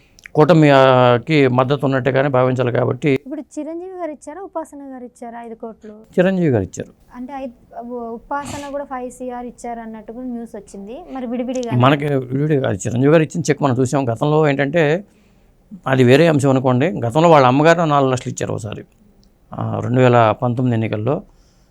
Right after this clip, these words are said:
Speaker 1: నాలుగు లక్షలు ఇచ్చారు అప్పుడు. ఈసారి ఏంటంటే తమ్ముడి కోసం అన్న మొన్న విశ్వంబర షూటింగ్లోనే ఇచ్చారు అది. ఇట్లాంటి అంశాలన్నీ అంటే ఎన్నికల ముందే వచ్చుంటే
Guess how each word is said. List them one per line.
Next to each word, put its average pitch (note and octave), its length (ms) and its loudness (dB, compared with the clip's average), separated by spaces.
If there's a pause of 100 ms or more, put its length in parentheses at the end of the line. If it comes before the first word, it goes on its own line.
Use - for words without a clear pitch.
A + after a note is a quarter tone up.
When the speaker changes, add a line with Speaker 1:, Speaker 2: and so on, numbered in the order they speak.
(180)
Speaker 1:
నాలుగు A#2 260 2
లక్షలు A2+ 220 -6
ఇచ్చారు G#2+ 180 -8
అప్పుడు. G#2 280 -12 (500)
ఈసారి C#3+ 340 4
ఏంటంటే D3+ 640 2
తమ్ముడి C#3+ 240 4
కోసం C#3 280 0 (120)
అన్న B2 720 0 (500)
మొన్న A2+ 240 0
విశ్వంబర C3 400 -2
షూటింగ్లోనే B2+ 520 0
ఇచ్చారు G#2+ 220 -6
అది. - 220 -12 (600)
ఇట్లాంటి G3+ 320 4
అంశాలన్నీ F#3 520 4
అంటే D#3+ 500 6
ఎన్నికల F3+ 320 6
ముందే E3+ 360 8
వచ్చుంటే D3 720 4